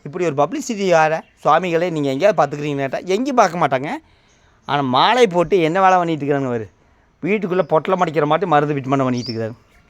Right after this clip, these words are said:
ஆனா, விலையை மட்டும் சொல்ல மாட்டேங்கிறேன். விலையை சொன்னா உண்மை தெரிஞ்சு போயிருமே. அதைத்தான் நான் சொன்னதுக்கு இளவரச சுவாமிக்கு அப்படி ஒரு கோபம்.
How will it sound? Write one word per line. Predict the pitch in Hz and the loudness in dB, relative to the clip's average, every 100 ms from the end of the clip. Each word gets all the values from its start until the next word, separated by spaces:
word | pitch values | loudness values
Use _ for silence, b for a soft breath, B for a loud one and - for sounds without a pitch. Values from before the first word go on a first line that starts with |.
| _ | _
ஆனா, | - 226 | 0 4
விலையை | 180 214 269 | 6 6 6
மட்டும் | 269 269 | 4 0
சொல்ல | 269 247 240 | 2 4 4
மாட்டேங்கிறேன். | 208 180 | 2 0
விலையை | 151 165 233 | 0 0 0
சொன்னா | 208 220 240 226 185 151 b b b | -2 0 2 2 0 -4 b b b
உண்மை | 190 240 262 | -6 -4 2
தெரிஞ்சு | 247 233 220 | 2 4 2
போயிருமே. | 180 131 98 _ _ _ _ _ _ _ _ _ _ | 0 -2 -8 _ _ _ _ _ _ _ _ _ _
அதைத்தான் | 117 135 156 208 214 | -2 2 4 4 2
நான் | 196 165 | 0 -2
சொன்னதுக்கு | 160 185 165 139 143 160 - b b b b | -4 -4 -2 0 0 -2 -6 b b b b
இளவரச | 135 156 208 208 | 0 2 2 0
சுவாமிக்கு | 180 175 180 180 | 2 2 2 -2
அப்படி | 147 - 220 | -2 -2 0
ஒரு | 185 | 2
கோபம். | 156 190 196 | 4 2 2